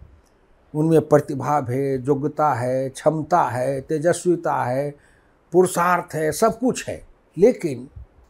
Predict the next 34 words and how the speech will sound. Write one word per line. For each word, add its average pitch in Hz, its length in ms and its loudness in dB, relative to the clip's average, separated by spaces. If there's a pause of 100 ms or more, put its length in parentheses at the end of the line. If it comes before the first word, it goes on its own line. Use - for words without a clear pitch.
(840)
लेकिन 214 280 -4
जब 180 320 0
तक - 460 2 (100)
दृष्टि 156 600 0
नहीं 151 340 0
बनेगी, 117 640 -6 (520)
तब 160 240 2
तक 220 80 2
दिशा 180 540 0
नहीं 175 240 -2
निर्धारित 131 680 -4
होंगे, 127 300 -6
जब 175 240 -2
तक 196 100 -2
दिशा 170 440 0
निर्धारित 165 600 -4
नहीं 147 200 -8
होंगे, 127 380 -4 (560)
तब 185 200 4
तक 226 160 2
लक्ष्य 175 400 2
तक 147 240 0
नहीं 120 240 -2
जाएंगे, 127 440 0
और 175 260 2
जब 202 160 4
तक 208 240 0
लक्ष्य 170 460 2
तक 190 200 2
नहीं 156 240 -4
जाएंगे, 131 460 2 (580)
तब 202 160 6
तक 240 520 -2
वो 185 520 6